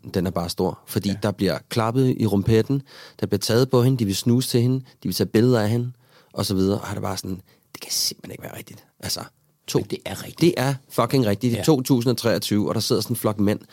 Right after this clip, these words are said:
Speaker 1: der ikke kan finde ud af at styre sig. Det er
Speaker 2: Ja.
Speaker 1: simpelthen patetisk, altså.
Speaker 2: Altså, jeg har lige
Speaker 1: Så
Speaker 2: siddet
Speaker 1: lige der,
Speaker 2: fly
Speaker 1: der
Speaker 2: fra
Speaker 1: bliver jeg lidt woke, kan jeg mærke.
Speaker 2: Paris hjem i forgårs,
Speaker 1: Ja.
Speaker 2: og foran på rækken foran i det fly, så er der en ældre herre, som i hvert fald har været halvfjerds. Og der var en stewardesse, som ikke har været en dag over fireogtyve.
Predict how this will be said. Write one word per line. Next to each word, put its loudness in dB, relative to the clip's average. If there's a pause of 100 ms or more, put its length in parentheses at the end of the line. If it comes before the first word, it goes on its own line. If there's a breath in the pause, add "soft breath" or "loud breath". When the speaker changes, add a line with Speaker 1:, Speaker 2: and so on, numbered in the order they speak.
(200 loud breath)
Speaker 1:
der 2
ikke -4
kan 0
finde 2
ud 2
af 0
at -2
styre 0
sig. -8
Det -12
er -10
Speaker 2:
Ja. -4
Speaker 1:
simpelthen -10 (360)
patetisk, -6
altså. -10 (300)
Speaker 2:
Altså, -6
jeg 0
har 0
lige 0
Speaker 1:
Så 4
Speaker 2:
siddet 4 (100)
Speaker 1:
lige 2
der, 4
Speaker 2:
fly 0
Speaker 1:
der 2
Speaker 2:
fra 2
Speaker 1:
bliver 2
jeg 4
lidt 4
woke, 2
kan 0
jeg 4
mærke. 0
Speaker 2:
Paris -4
hjem -4 (100)
i -2
forgårs, -6 (160)
Speaker 1:
Ja. 0 (220)
Speaker 2:
og -6
foran -4
på -8
rækken -4
foran -4
i -6
det -10
fly, -6
så -10
er -8
der -8
en -8 (220)
ældre -2
herre, -4
som -8
i -8
hvert -8
fald -14
har -10
været -14
halvfjerds. -16
Og -4
der -2
var -2
en -2
stewardesse, -4
som -6 (120)
ikke -6
har -2
været -2
en -6
dag -10
over -12
fireogtyve. -12